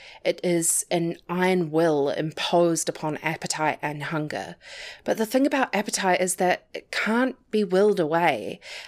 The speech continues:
Our bodies crumble when we are denied energy and food. And so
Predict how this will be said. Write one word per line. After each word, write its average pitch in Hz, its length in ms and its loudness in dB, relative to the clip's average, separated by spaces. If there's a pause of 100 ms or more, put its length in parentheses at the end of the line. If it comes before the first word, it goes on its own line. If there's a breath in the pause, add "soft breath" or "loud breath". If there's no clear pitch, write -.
Our 185 120 4
bodies 208 420 2
crumble 190 680 0
when 151 160 -2
we 156 140 0
are 151 80 2
denied 156 680 0 (240 soft breath)
energy 165 600 0
and 156 160 -8
food. 170 580 -2 (540 loud breath)
And 175 160 0
so 175 480 4